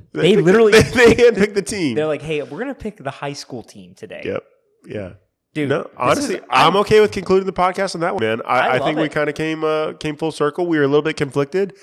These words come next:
Speaker 1: and then all of a sudden, I think we took a little, little step deeper into who we
Speaker 2: Yeah.
Speaker 1: are and what we're about, and, and maybe kind of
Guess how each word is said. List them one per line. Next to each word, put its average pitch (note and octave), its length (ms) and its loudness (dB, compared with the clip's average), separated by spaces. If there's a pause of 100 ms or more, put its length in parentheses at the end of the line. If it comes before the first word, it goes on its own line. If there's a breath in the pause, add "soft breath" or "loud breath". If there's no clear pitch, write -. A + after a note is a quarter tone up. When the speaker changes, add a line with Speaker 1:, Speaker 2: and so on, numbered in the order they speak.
(320 loud breath)
Speaker 1:
and C#3+ 120 -2
then D#3+ 40 4
all E3 80 6
of F3 40 2
a - 20 -2
sudden, F3 160 -2
I - 20 0
think D#3 160 -6
we E3 80 -4
took E3 200 -6
a - 20 -8
little, E3 340 -6 (280 soft breath)
little F3+ 360 -6
step - 440 -10
deeper A#3 420 -10 (260)
into D#3 240 -2
who D3+ 140 -4
we F3 160 0
Speaker 2:
Yeah. D3+ 80 6
Speaker 1:
are E3+ 120 2
and E3 120 -4
what D#3+ 120 0
we're F3 140 0
about, C#3 420 -6
and, C#3+ 240 -8
and C3+ 160 -8
maybe D#3 200 -4
kind E3+ 200 -10
of C#3 160 -4